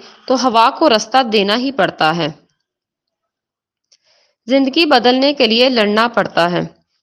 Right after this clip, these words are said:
और आसान करने के लिए समझना पड़ता है। थक कर बैठा हूं, हार कर नहीं,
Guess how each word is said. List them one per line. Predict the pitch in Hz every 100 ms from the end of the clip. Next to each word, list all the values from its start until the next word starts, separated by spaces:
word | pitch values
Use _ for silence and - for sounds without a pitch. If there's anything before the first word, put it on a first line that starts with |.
| -
और | -
आसान | - 220 226 220 262
करने | 277 214 190 170
के | 180
लिए | 175 202 262 - _ -
समझना | 214 220 226 269
पड़ता | 277 220 - 170
है। | 175 160 165 - _ _ _ _ _ _ _ _ -
थक | 277 277
कर | 359 349
बैठा | 262 233 277
हूं, | 277 294 320
हार | 240 208
कर | 208 233
नहीं, | 233 185 180 170